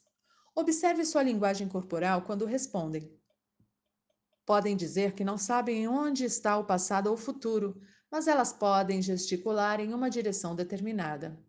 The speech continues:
A maioria das pessoas não tem consciência de sua linha do tempo, a não ser que tenham tido treinamento em P N L.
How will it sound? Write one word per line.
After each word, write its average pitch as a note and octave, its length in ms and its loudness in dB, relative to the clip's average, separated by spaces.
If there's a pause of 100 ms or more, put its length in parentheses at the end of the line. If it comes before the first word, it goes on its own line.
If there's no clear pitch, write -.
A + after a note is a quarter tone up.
(720)
A E3+ 100 -2
maioria F#3 460 4
das B3+ 160 0
pessoas A#3+ 460 2
não A3+ 160 -4
tem A#3 180 0
consciência C4+ 680 0
de C4 120 -6
sua A3 180 0
linha F#3+ 240 0
do G3+ 100 -4
tempo, G#3+ 300 -4
a A3+ 60 0
não A#3+ 120 -2
ser B3+ 280 0
que B3 120 -4
tenham G#3+ 380 -2
tido G#3+ 380 -4
treinamento B3+ 640 -2
em G3 40 -2
P G#3 120 0
N G#3+ 320 0
L. D#3 440 -6